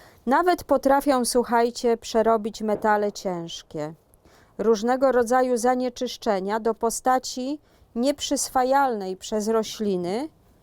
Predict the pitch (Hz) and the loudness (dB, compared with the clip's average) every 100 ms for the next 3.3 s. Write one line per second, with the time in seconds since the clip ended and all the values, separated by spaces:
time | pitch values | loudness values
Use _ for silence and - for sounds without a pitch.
0 | _ _ _ _ _ - 254 262 302 302 | _ _ _ _ _ 2 2 4 2 2
1 | 240 247 247 - 277 285 349 349 _ _ | 0 2 2 2 2 2 2 -4 _ _
2 | _ _ _ _ _ _ _ _ _ - | _ _ _ _ _ _ _ _ _ 2
3 | 254 320 | 4 4